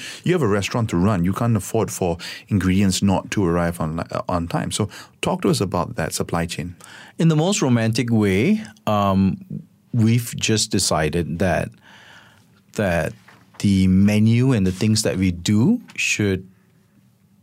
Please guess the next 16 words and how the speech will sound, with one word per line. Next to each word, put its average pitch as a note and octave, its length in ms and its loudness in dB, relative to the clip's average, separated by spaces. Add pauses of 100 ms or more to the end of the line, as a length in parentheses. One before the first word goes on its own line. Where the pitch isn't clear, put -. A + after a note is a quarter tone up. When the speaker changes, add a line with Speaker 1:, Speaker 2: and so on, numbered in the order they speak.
Speaker 2:
move A2+ 400 2
around F#2+ 600 0 (680)
what's - 260 -2
available. E2+ 540 -4 (720)
Um, F#2 400 -2
and B2 100 0
some G#3+ 220 2
things G#3+ 240 2
we A#2+ 80 0
get A2+ 240 -2 (100)
things, A#2 560 2
and A2 160 4
most D#3 300 2
times G2 340 -2
we G2 80 -2
do F#2 240 -4